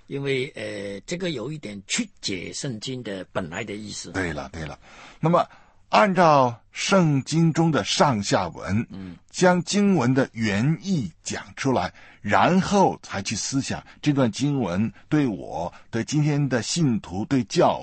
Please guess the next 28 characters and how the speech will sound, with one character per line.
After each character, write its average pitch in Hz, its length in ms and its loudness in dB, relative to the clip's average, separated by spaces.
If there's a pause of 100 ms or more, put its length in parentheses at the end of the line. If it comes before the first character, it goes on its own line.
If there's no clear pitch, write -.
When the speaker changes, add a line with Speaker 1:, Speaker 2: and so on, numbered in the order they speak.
Speaker 2:
会 143 240 0 (280)
有 82 160 -10
什 76 180 -12
么 82 100 -10
启 - 300 -10 (100)
示， 104 340 -6 (240)
Speaker 1:
嗯。 90 80 -12
Speaker 2:
啊？ 73 140 -16
Speaker 1:
那 98 280 -10
这 180 120 -4
个 151 400 -2 (320)
讲 95 300 -6
法 123 260 -4
呢， 131 180 -10 (100)
Speaker 2:
嗯。 85 240 -4 (180)
Speaker 1:
就 139 360 -6
那 147 180 -10
个 127 240 -6 (280)
到 151 240 -4 (120)
引 101 400 -6
用 143 320 -2
的 98 120 -6
问 110 220 -6
题 82 200 -14
了。 92 160 -12
Speaker 2:
嗯。 113 360 4 (120)
Speaker 1:
因 185 140 -2
为 170 240 -2